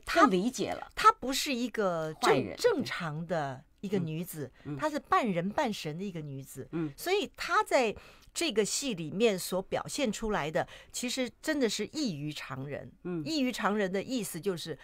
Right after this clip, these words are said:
Speaker 1: 其实他等于说他是一个有神力的，但他把这个神力都隐住了。他愿意做一个平凡的女人，
Speaker 2: 为了爱。
Speaker 1: 跟 Jason 为了爱，
Speaker 2: 嗯，嗯。
Speaker 1: 结果这个爱却被鄙弃，
Speaker 2: 嗯。
Speaker 1: 所以呢，他就要报仇。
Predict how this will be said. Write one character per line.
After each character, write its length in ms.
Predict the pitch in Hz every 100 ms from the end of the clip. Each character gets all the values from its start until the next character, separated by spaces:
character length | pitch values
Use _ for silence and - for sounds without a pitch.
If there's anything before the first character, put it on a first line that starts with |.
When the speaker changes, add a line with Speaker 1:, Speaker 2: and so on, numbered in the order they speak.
| -
Speaker 1:
其 220 | - - 226
实 280 | - 180 180 - -
他 260 | - 302 302 - _ _ -
等 120 | 202
于 60 | 226
说 140 | 294
他 200 | - 330
是 160 | 320 302
一 120 | 240
个 200 | 226 202 -
有 240 | 196 185
神 400 | 156 - 151 160
力 160 | 233 214
的， 80 | 147
但 140 | 233
他 100 | 220 285
把 140 | 170
这 80 | 214
个 40 |
神 300 | 202 - 160
力 120 | 214
都 160 | 190 202
隐 360 | 190 170 131 110 -
住 220 | 240 156
了。 120 | 123 - - -
他 140 | - 302
愿 200 | 311 254
意 80 | 214
做 180 | 262
一 40 | 208
个 80 | 175
平 300 | - 147 196
凡 180 | 190 156
的 80 |
女 80 | 165
人， 40 | 220
Speaker 2:
为 100 | 190
了 100 | 147
爱。 320 | 160 151 -
Speaker 1:
跟 180 | - 196
Jason 420 | - 185 - 143 -
为 120 | 156 180
了 140 | 151
爱， 180 | 139 -
Speaker 2:
嗯， 120 | 151 151
嗯。 20 |
Speaker 1:
结 120 | 160
果 100 | 262
这 140 | -
个 120 | 247 -
爱 200 | - 202
却 180 | - 233
被 280 | 226 175 - _
鄙 140 | 151 131
弃， 340 | - 185 - _ -
Speaker 2:
嗯。 140 | 170
Speaker 1:
所 120 | 151 226
以 140 | 254
呢， 100 | 190
他 140 | 185
就 100 | 185
要 80 | 175 -
报 180 | - 147 -
仇。 240 | - -